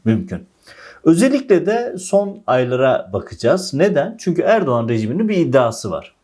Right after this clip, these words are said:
Özellikle İçişleri Bakanı Ali Yerlikaya olduktan sonra, ki tarih bir Haziran iki bin yirmi üçtü, daha bir yıl olmadı. Bu süre zarfında bugüne kadar, Nisan ayının ortasına gelinceye kadar yapılan operasyonlarla ilgili bilgiler bakanlığın web sitesinde var.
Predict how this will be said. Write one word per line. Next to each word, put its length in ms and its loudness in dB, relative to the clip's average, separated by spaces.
Özellikle 640 0
İçişleri 480 0
Bakanı 320 0
Ali 200 2
Yerlikaya 600 0
olduktan 680 -2
sonra, 600 0
ki 180 2
tarih 440 2
bir 140 0
Haziran 360 0
iki 200 -2
bin 80 2
yirmi 340 2
üçtü, 380 -4
daha 240 4
bir 60 4
yıl 180 4
olmadı. 540 -2
Bu 60 2
süre 220 4
zarfında 720 0
bugüne 340 -2
kadar, 360 -6
Nisan 260 0
ayının 200 0
ortasına 400 -4
gelinceye 560 -2
kadar 260 -2
yapılan 420 0
operasyonlarla 760 0
ilgili 300 -2
bilgiler 440 0
bakanlığın 480 -2
web 160 0
sitesinde 500 -2
var. 160 -6